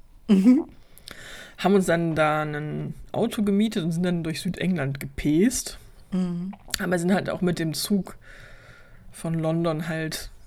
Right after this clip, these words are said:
Speaker 2: ne, nach Südengland gefahren. Das war schon interessant, ja.
Speaker 1: Mhm.
Speaker 2: Auch diese alten, also es waren auch irgendwie alte Waggons, also
Speaker 1: Mhm.
Speaker 2: dass ich da reingesetzt und du, du steigst dann in den Zug ein, du bist dann halt im Abteil drin.
Speaker 1: Ja.
Speaker 2: Also die
Speaker 1: Mhm.
Speaker 2: Türen gehen halt dann vom Abteil aus auf.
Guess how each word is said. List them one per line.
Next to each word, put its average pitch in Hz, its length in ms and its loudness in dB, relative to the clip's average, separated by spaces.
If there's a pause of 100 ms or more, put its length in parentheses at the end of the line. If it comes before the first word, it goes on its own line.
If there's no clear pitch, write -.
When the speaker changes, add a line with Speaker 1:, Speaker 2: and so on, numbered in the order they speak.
(100)
Speaker 2:
ne, 180 200 -4
nach 165 160 -6
Südengland 170 520 -4
gefahren. 175 600 -6 (480)
Das - 200 -8
war 208 80 4
schon 208 140 -4
interessant, 175 420 -4
ja. - 240 -4 (440)
Speaker 1:
Mhm. 160 440 -6 (240)
Speaker 2:
Auch 165 120 -6
diese - 280 2
alten, 160 500 4
also 170 200 0
es 160 120 -2
waren 208 140 8
auch 185 80 2
irgendwie 151 280 0
alte 139 220 0
Waggons, 160 420 -2
also 156 340 -4 (300)
Speaker 1:
Mhm. 202 180 2
Speaker 2:
dass 185 120 0
ich 190 80 0
da 165 120 6
reingesetzt 175 480 4
und 170 60 -2
du, 151 240 -4 (200)
du 175 100 -2
steigst 180 280 4
dann 175 80 2
in 156 80 -2
den 147 100 -4
Zug 208 200 -4
ein, 160 160 0
du 151 120 -2
bist 175 200 -2
dann 170 140 0
halt 175 120 -4
im - 160 -4
Abteil 175 340 -4
drin. - 380 -6 (260)
Speaker 1:
Ja. 185 220 0 (480)
Speaker 2:
Also 160 180 -2
die 160 140 0
Speaker 1:
Mhm. 180 80 2
Speaker 2:
Türen 170 300 6
gehen 151 200 2
halt 175 120 2
dann 156 120 0
vom - 160 -4
Abteil - 460 2
aus - 240 -4
auf. 175 280 -4